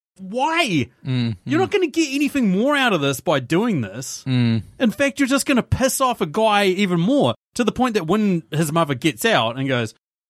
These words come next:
Speaker 1: you know, like, "Oh, hey, by the way, I've started a business with her." "Oh, okay, son, this is what she did to me." "Oh, okay, well, yeah, fuck that bitch. As soon as we've milked her for what she's worth, we're gonna murder her."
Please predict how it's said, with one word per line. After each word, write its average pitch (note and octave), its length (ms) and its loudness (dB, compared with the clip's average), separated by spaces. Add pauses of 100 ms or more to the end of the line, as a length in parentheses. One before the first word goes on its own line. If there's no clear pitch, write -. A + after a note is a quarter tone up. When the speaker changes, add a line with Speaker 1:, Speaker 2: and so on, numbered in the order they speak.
Speaker 1:
you E3 160 0
know, B2+ 180 2
like, A2+ 260 0
"Oh, D3 180 2
hey, C3+ 240 2
by B2+ 160 0
the B2 60 -2
way, A#2+ 160 0
I've A2+ 100 -4
started A#2 280 -2
a G#2+ 40 -8
business E3 320 -2
with A#2 140 -4
her." G2+ 140 -8 (220)
"Oh, C#3+ 240 0
okay, B2+ 220 -2
son, B2+ 240 -4
this C#3 120 -2
is C3 60 -8
what C3 160 -4
she A#2+ 100 -8
did G3+ 180 0
to - 100 -10
me." G#2+ 180 -4
"Oh, F3+ 260 2
okay, C#3 300 2
well, B2+ 360 -2
yeah, C3 180 2
fuck D3 240 0
that A2+ 140 -2
bitch. A#2 200 -4
As B2+ 80 -4
soon C#3 160 0
as A#2+ 80 -4
we've A2 320 -2
milked B2 380 0
her C3 80 0
for C3 120 -4
what A#2 140 -2
she's A2 140 -8
worth, E3 220 2
we're C3+ 60 -6
gonna B2+ 140 -2
murder E3 260 2
her." F#2 160 -12